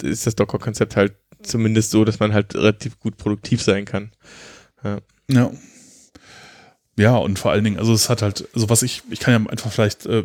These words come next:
Speaker 2: also ich mach das so, äh, ist auch, auch, auch interessant, weil es vielleicht so ein bisschen der, der umgekehrte Ansatz ist zu dem, man macht halt ein, ein, ein Skript, ähm, das man, äh, irgendwie remote direkt vielleicht schon sogar entwickelt, um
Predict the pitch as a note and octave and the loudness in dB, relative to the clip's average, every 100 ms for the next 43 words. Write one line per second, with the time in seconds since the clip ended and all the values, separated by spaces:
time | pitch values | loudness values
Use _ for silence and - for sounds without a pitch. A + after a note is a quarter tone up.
0 | - G#2 A#2 C#3+ C3+ - A#2+ - - - | -2 -2 -2 2 2 2 2 2 -2 -6
1 | - A#2+ C3+ D3+ - - - B2+ A#2 - | -4 2 2 2 -6 -8 -4 0 0 0
2 | - C#3+ - D3 - B2+ B2 - C#3+ B2+ | -2 -2 0 0 -2 -4 -6 -4 -4 -2
3 | - A#2 A2 G#2+ A2+ A#2 A#2+ B2 A2 G2 | 0 2 0 2 0 2 2 2 2 2
4 | G2 - C#3+ C3 - A2 A#2 A#2+ A#2 - | 0 0 2 2 2 2 2 2 0 0
5 | G#2+ - A#2+ A2 A2 A2 - - - A2 | -4 -2 0 0 0 -4 -12 -6 0 2
6 | - A2 - G#2 G#2 - G#2 F#2 G#2+ G#2 | 4 2 4 0 0 0 -4 -2 -2 0
7 | - C3+ C3 - G#2+ G#2+ A2 A2 G#2+ A2 | 0 -2 -2 -2 2 2 2 0 0 2
8 | - A2+ G#2 - A2 G#2 G2+ A2+ A2 A2 | 2 0 0 -2 0 2 0 0 0 4
9 | G#2+ G#2 A2+ B2+ - - - - - - | 4 6 4 4 0 -10 -14 -12 -10 -8
10 | - - - A2 - - A#2+ - C3 B2 | -10 -2 2 4 4 2 2 4 4 4
11 | A2+ A2 A2 C#3 E3 D3 G#2+ | 4 4 4 4 2 2 -2